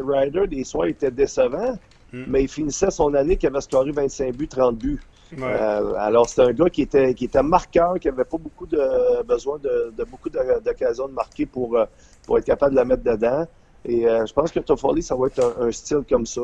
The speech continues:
Speaker 1: C'est un gars qui est capable de marquer entre vingt et trente buts. Euh, il est encore quand même assez jeune. Il a vingt-huit ans. Il est un six pieds, deux cents livres. Tu sais, il a, il a quand même une bonne, euh,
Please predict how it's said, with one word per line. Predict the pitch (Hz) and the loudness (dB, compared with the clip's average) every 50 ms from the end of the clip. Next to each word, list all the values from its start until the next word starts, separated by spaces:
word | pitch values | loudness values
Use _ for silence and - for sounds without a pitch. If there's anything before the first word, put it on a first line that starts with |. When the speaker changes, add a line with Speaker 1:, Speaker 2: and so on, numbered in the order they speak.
| 139 - | -4 0
Speaker 1:
C'est | - | 0
un | 139 131 131 | 2 2 2
gars | 123 143 156 165 | 2 2 0 0
qui | - 147 | 0 -2
est | - | 0
capable | - - - 147 139 143 | 0 2 2 2 0 2
de | 147 127 | 0 0
marquer | 123 120 - - - 147 | 0 0 -2 -2 0 0
entre | 143 135 127 117 | 2 2 2 0
vingt | 110 135 143 147 | -2 -2 -2 0
et | 143 | -2
trente | - - 123 120 120 117 117 | -4 -4 -4 -4 -4 -4 -6
buts. | 104 117 120 123 151 170 - _ _ _ - - - _ - - | -10 -8 -6 -6 -6 -6 -10 _ _ _ -20 -20 -20 _ -4 0
Euh, | 117 110 110 110 110 | 2 4 4 4 2
il | 110 113 110 | 2 0 0
est | - - | 0 2
encore | 127 123 117 - 143 147 143 135 | 2 2 2 4 4 4 4 4
quand | - 139 127 | 2 0 0
même | 131 143 147 143 | 0 0 -2 -2
assez | 131 123 - 135 127 | -2 -2 -2 -4 -4
jeune. | 113 110 120 127 156 170 | 0 0 0 0 0 0
Il | 151 | -2
a | 127 | -2
vingt-huit | 117 139 135 135 - - 131 131 - - | 0 -2 -2 -2 -4 -4 -6 -4 2 4
ans. | 139 123 123 127 139 | 4 4 4 2 0
Il | 151 139 135 127 | 0 0 -2 0
est | - - | 2 2
un | 131 135 | 2 2
six | 127 - - - - | 2 -2 -6 -10 -4
pieds, | - 147 147 | 0 2 2
deux | 131 139 135 | 2 2 0
cents | 131 - 135 131 131 | 2 2 2 4 4
livres. | 131 131 123 120 - | 4 2 0 -2 -2
Tu | - 165 | 0 0
sais, | 160 | 2
il | 160 139 | 4 2
a, | 131 | 4
il | 131 127 | 4 2
a | 123 | 2
quand | - 139 131 | 4 2 2
même | 131 139 139 139 | 2 2 0 0
une | 135 127 117 | -2 -2 2
bonne, | 113 135 139 139 131 | 4 4 6 6 6
euh, | 123 120 | 4 4